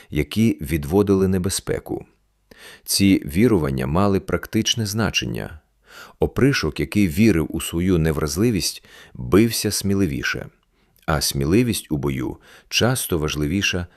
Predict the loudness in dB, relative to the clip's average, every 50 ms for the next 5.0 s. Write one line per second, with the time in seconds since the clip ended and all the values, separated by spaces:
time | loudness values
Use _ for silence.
0 | _ -12 -8 -6 -4 -4 -4 -4 -6 -6 -6 -6 -4 -6 -8 -10 -12 -14 -20 _
1 | _ _ _ _ _ _ _ _ -20 -20 -20 -20 -20 _ -4 -2 0 0 2 2
2 | 2 2 2 2 -2 -4 -8 -12 -20 -20 -14 -8 -4 -4 -4 -4 -2 0 2 2
3 | 2 2 2 2 2 2 2 2 2 0 0 0 0 -2 -2 -2 0 0 0 0
4 | 0 -2 -4 -6 -6 -6 -6 -6 -4 0 0 0 2 0 0 -2 -4 -4 -6